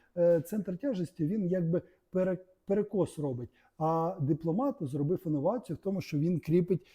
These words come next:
пливашку посередині, і ця плита має, е, товсту основу. І це дає стабільність, тому що вага розподілена, і установка не хитається, коли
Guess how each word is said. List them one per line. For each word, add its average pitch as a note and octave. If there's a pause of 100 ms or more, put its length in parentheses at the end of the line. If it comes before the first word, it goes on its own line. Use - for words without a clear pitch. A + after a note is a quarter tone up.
(100)
пливашку E3+
посередині, D#3+ (300)
і C#3
ця F3+
плита F3
має, E3 (280)
е, D#3+
товсту E3+
основу. F3+ (180)
І D#3
це G3+
дає F3
стабільність, E3+
тому D3+
що D3
вага D3+
розподілена, F#3+ (220)
і F3+
установка E3+
не D#3+
хитається, F#3+
коли D#3+